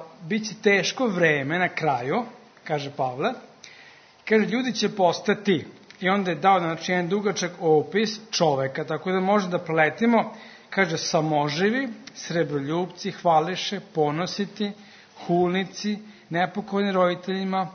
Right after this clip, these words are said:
neblagodarni, nepravedni, neljubavni, neprimirljivi,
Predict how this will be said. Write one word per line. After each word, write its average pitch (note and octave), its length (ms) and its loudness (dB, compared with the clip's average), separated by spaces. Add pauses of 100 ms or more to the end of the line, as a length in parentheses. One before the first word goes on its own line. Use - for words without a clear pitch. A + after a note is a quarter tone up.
neblagodarni, E3 1200 0
nepravedni, F3 760 0
neljubavni, F3 840 -2
neprimirljivi, E3 920 -4